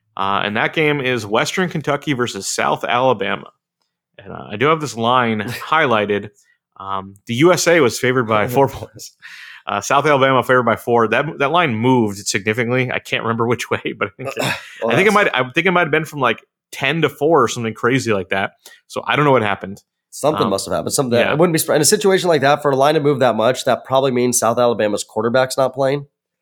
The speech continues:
Speaker 2: 'cause typically in football, only quarterbacks move the line significantly. Obviously, like, if your star receiver's out, even most of the time, even that only moves the line, like, a point, half a point.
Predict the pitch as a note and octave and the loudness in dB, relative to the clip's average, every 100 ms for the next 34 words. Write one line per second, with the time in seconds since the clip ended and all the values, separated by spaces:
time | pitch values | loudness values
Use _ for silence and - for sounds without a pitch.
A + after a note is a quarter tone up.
0 | _ _ _ C#3+ A2 - B2+ - F3 C3 | _ _ _ -2 -2 -2 -4 -2 -2 0
1 | D3+ - C#3+ C3+ B2+ C3 A2 - C3 C3 | -4 2 4 4 2 -2 -4 -4 -2 0
2 | C3+ C3+ - B2+ A#2+ A#2 B2 A#2+ - F#2+ | 0 0 -2 -4 -2 0 2 0 -4 -6
3 | G#2 A#2 B2 A#2+ A#2 A2+ A#2+ - A#2+ A2 | -6 -2 0 2 2 2 0 -2 0 0
4 | G2 _ _ _ _ _ - B2 C3 F3+ | -2 _ _ _ _ _ -8 -2 0 4
5 | F3 D3 - D3 C#3+ D3 C#3 C3+ C3 B2 | 4 4 0 0 4 4 4 0 0 2
6 | C3 B2+ B2+ B2 B2 G#2+ G#2+ B2 B2+ B2+ | 0 -2 -2 0 0 0 2 2 2 0
7 | A2+ A#2 A#2+ B2 A#2 A#2 - _ _ _ | 0 2 4 4 2 0 -4 _ _ _
8 | B2+ - C3+ C3+ A#2 A2+ C3 - C3 C3+ | -6 -2 -2 0 0 -2 -2 -4 -2 -2